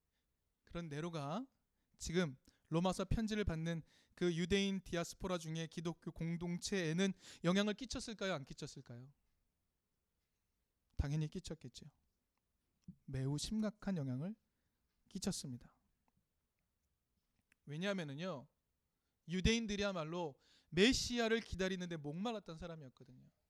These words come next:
그런데 자꾸 네로에게서 메시아 같은 모습이 보이는 겁니다. 자기들에게 계속 먹을 걸 주는,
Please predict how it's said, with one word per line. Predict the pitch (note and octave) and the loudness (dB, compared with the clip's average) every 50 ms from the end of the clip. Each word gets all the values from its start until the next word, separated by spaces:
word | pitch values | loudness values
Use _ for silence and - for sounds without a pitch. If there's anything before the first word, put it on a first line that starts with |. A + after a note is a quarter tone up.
| _ _ _ - - _ _ | _ _ _ -20 -20 _ _
그런데 | - A3 A#3+ B3 A#3 A3+ C4+ C4+ | -2 0 2 2 2 2 0 0
자꾸 | G#3+ - G#3+ - - C#4 B3 | 0 -2 -4 -4 -4 -2 2
네로에게서 | F3+ F#3 F#3+ A3+ D4 D4+ C#4 A#3 G3+ G#3 G3 - A#3 B3+ B3 G3 D3 - _ - _ _ | 4 6 6 6 6 6 4 2 2 0 -2 -2 -2 -2 -2 -4 -6 -8 _ -20 _ _
메시아 | - D3+ F#3+ A#3+ - - - C4+ C4+ C4 | 2 4 6 6 6 4 0 0 0 0
같은 | B3 A#3 - - B3 A3 | 0 -2 -4 -4 -4 -4
모습이 | F#3+ E3 E3+ - G#3+ F#3+ G3+ | -4 -6 -6 -6 -6 -8 -8
보이는 | - - - F#3+ G#3+ A#3 A#3 A#3+ A3 | -6 -2 2 2 2 2 2 -2 -6
겁니다. | G3 E3 D3 C3 C3+ C3 B2+ B2+ C3 C#3 C#3 _ _ _ _ _ _ _ _ _ _ _ _ _ _ - - - | -8 -10 -10 -12 -14 -16 -18 -18 -20 -20 -20 _ _ _ _ _ _ _ _ _ _ _ _ _ _ -20 -12 -4
자기들에게 | - - G3 A3 A3+ A#3 A#3 A3+ A#3+ | -2 -2 0 0 -2 -2 0 -2 0
계속 | G3 G#3+ - A3 G3 | 0 0 -2 0 0
먹을 | F3 F#3 G3 A3+ | 0 2 0 0
걸 | G#3 - A#3 A3 A3+ | 0 0 0 0 0
주는, | - - - G3+ G3+ G#3 G3+ E3+ C#3 A#2+ B2 | -2 -4 -4 -2 -2 -2 -2 -4 -8 -12 -18